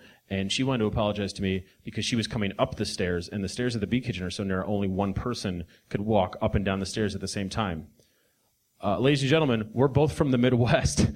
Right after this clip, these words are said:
<laughs> Why are we apologizing for taking the stairs everywhere? Why are we apologizing for anywhere, anything? We can't keep apologizing for anything. What we need to do is embrace the things that we loved. Welcome to my rally.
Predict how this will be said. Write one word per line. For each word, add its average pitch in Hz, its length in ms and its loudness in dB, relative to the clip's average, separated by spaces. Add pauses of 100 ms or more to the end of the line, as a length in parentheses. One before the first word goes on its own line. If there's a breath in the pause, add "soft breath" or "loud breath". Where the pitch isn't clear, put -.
<laughs> - 140 -20
Why 127 260 6
are 170 100 6
we 160 100 6
apologizing 131 760 4
for 120 120 -2
taking 131 320 2
the 120 60 6
stairs 113 520 4 (120)
everywhere? 107 580 4 (320 loud breath)
Why 135 260 4
are 143 80 2
we 151 100 6
apologizing 131 680 4
for 127 160 -2
anywhere, 104 540 2 (340 soft breath)
anything? 104 400 0
We 117 100 0
can't 196 340 2 (300)
keep 160 240 2
apologizing 127 680 2
for 113 140 -2
anything. 110 240 -2
What 107 100 2
we 127 100 2
need 196 180 4
to 226 60 0
do 147 440 4 (120 loud breath)
is 120 140 -2
embrace 135 420 4
the 160 120 0
things 143 300 2
that 127 120 0
we 120 100 2
loved. 120 400 4 (560 soft breath)
Welcome 147 280 4
to 135 60 2
my 120 80 4
rally. 110 380 4